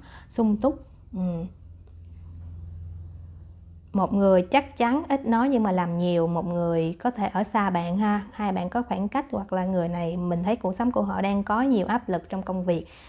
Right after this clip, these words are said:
À, họ đang cố gắng, ờ, phòng vệ, cố gắng, ờ, ờ, duy trì những cái, ờ, thành quả của họ và họ đang, ờ, ờ, nhẫn nại kiên trì để vượt qua những cái khó khăn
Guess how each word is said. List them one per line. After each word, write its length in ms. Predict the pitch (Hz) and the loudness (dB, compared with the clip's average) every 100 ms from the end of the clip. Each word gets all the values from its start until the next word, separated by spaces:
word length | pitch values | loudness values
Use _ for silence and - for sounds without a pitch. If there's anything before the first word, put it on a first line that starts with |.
| - - | -20 -12
À, 320 | 196 185 175 | -4 -2 -2
họ 160 | 175 170 | 0 0
đang 220 | 185 190 | 2 0
cố 200 | 190 214 | 2 2
gắng, 260 | 240 233 285 | 4 2 2
ờ, 720 | 240 202 196 190 190 190 185 196 202 - - - - - | 2 2 0 -2 -2 -2 -2 -4 -8 -14 -20 -20 -12 -2
phòng 260 | 208 175 | 0 2
vệ, 360 | 175 170 170 180 - | 2 4 2 0 0
cố 200 | 233 240 | 2 4
gắng, 280 | 233 233 277 | 2 2 2
ờ, 280 | 233 190 185 - - - | 2 0 -6 -14 -20 -12
ờ, 360 | 220 190 185 180 | -6 -4 -2 0
duy 160 | 208 208 | 2 2
trì 260 | 214 180 | 2 -2
những 240 | 170 170 196 | 0 -2 -2
cái, 400 | 214 214 240 269 254 | -2 0 2 2 2
ờ, 580 | 208 196 196 190 190 196 - - - - _ - - - - - - | 0 0 -2 -2 -4 -8 -12 -20 -20 -20 _ -20 -20 -20 -20 -20 -6
thành 220 | 208 180 | -2 0
quả 220 | 170 160 | 0 0
của 160 | 208 214 | 2 2
họ 340 | 214 170 165 175 - - | 2 2 -2 -6 -14 -8
và 100 | 190 | -2
họ 240 | 180 160 180 | 0 0 0
đang, 260 | 196 196 | 0 0
ờ, 340 | 196 190 185 190 196 - - - | 0 -2 -2 -2 -6 -16 -20 -8
ờ, 360 | 190 185 185 185 | -2 0 0 0
nhẫn 320 | 185 165 220 | 0 2 2
nại 180 | 220 170 | 2 2
kiên 260 | 208 196 | 0 0
trì 200 | 196 165 | 0 0
để 120 | 165 202 | 2 2
vượt 180 | 175 - | 2 0
qua 160 | 202 | 0
những 180 | 196 170 | 0 0
cái 120 | 190 | -2
khó 180 | 233 247 | 0 -2
khăn 300 | 247 226 208 | -2 -2 -4